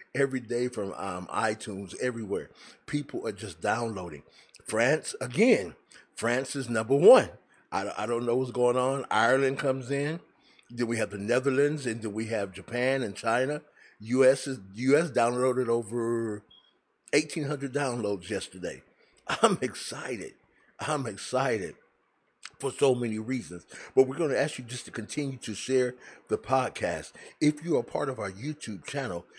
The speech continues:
make sure that you like and subscribe. As a matter of fact, go ahead and subscribe right now while we're setting up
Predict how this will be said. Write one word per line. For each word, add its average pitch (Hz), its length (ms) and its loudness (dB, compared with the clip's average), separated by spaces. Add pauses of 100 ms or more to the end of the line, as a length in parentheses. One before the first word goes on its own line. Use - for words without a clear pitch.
(140)
make 147 280 0
sure 143 220 -2
that 120 260 -4
you 107 120 -4
like 98 540 -4 (460)
and 117 260 2
subscribe. 85 800 -4 (280)
As 185 120 4
a 180 40 -4
matter 180 180 0
of 175 80 -8
fact, 143 220 -8
go 185 100 -2
ahead 165 120 -4
and 143 80 -6
subscribe 107 540 -2
right 98 200 -2
now 98 260 -4
while 92 300 0
we're 95 100 -6
setting 101 400 -4
up 101 120 -6